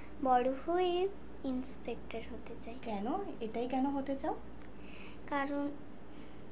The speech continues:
Speaker 1: পৃথিবীর সেবা এসব তো পুলিশরাই করে।
Speaker 2: বাহ, ভীষণ ভালো শক্তিমা।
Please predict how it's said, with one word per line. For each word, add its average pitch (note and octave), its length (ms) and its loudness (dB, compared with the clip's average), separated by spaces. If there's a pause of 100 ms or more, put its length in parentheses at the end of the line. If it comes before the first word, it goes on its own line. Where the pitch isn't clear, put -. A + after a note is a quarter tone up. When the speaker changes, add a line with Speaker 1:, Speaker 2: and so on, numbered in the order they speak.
(120)
Speaker 1:
পৃথিবীর C#4 600 0 (540)
সেবা B3+ 800 2 (320)
এসব A#3+ 360 -4 (120)
তো C#4+ 100 -4 (120)
পুলিশরাই A#3+ 540 -2 (120)
করে। A#3 220 -4 (260)
Speaker 2:
বাহ, F#3 260 2 (800)
ভীষণ G#3 360 0
ভালো G3+ 360 2
শক্তিমা। B3 580 -2